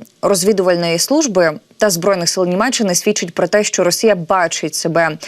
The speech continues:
в системному конфлікті із Заходом та готується до великої війни із нато.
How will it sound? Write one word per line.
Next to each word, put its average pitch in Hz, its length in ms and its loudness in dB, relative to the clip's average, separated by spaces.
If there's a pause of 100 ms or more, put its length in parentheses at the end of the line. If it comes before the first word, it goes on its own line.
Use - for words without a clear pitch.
(280)
в - 60 -16
системному 170 640 0
конфлікті 208 600 -2
із 196 180 0
Заходом 185 600 0
та 196 180 -4
готується 175 520 2
до 165 120 -2
великої 185 420 2
війни 165 260 0
із 180 200 0
нато. 190 400 -2